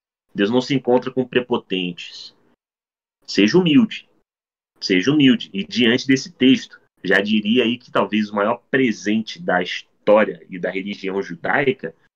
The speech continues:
é ter sido organizado ao redor de um livro. Eles não tinham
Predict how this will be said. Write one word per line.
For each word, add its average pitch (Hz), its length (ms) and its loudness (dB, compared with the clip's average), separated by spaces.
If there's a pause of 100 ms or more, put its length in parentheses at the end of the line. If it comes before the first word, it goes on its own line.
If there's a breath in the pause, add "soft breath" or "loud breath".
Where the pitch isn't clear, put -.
(600)
é 151 240 4 (200)
ter 139 320 0 (800)
sido 143 460 -6
organizado 139 800 0
ao 127 60 2
redor 127 240 0
de 131 160 -4
um 135 80 -2
livro. 113 420 0
Eles 123 160 -6
não 147 160 2
tinham 151 160 -2